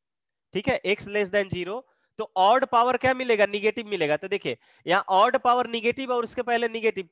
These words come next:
पॉजिटिव हो गया, तो ये पॉजिटिव हो जाएगा भाई। ये वाला पार्ट क्या हो जाएगा? पॉजिटिव। ये वाला पार्ट भी हो जाएगा पॉजिटिव, और ये वन तो पॉजिटिव है, तो greater than zero, नेगेटिव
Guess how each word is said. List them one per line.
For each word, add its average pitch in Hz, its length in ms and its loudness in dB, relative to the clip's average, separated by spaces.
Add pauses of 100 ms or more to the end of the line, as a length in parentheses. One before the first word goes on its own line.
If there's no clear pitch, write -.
पॉजिटिव 208 500 -4
हो 247 100 -2
गया, 185 220 0
तो - 460 -16
ये 196 80 -2 (100)
पॉजिटिव 180 480 -4
हो 190 100 -8
जाएगा 185 300 -2
भाई। 185 240 -10 (760)
ये 139 160 -8
वाला 180 180 -4
पार्ट 180 280 -2
क्या 185 120 -8
हो 185 80 -6
जाएगा? 196 180 -8
पॉजिटिव। 143 500 -6 (380)
ये 151 280 0
वाला 220 220 2 (100)
पार्ट 202 300 2
भी 202 120 -12
हो 202 140 -8
जाएगा 196 420 2 (600)
पॉजिटिव, 160 500 -2 (1400)
और 156 140 0
ये 202 120 -2
वन 202 220 -2
तो 220 120 -8
पॉजिटिव 196 400 -4
है, 196 60 -4
तो 196 120 -12
greater 185 340 -4
than 190 220 -2
zero, 190 240 -10 (300)
नेगेटिव 190 600 -4